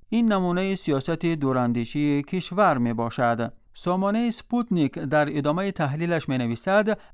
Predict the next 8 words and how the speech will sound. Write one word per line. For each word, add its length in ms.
"دکتر 420
علم‌های 640
اقتصادی، 680
استاد 480
دانشگاه 560
دوستی 520
خلق‌های 600
روسیه 520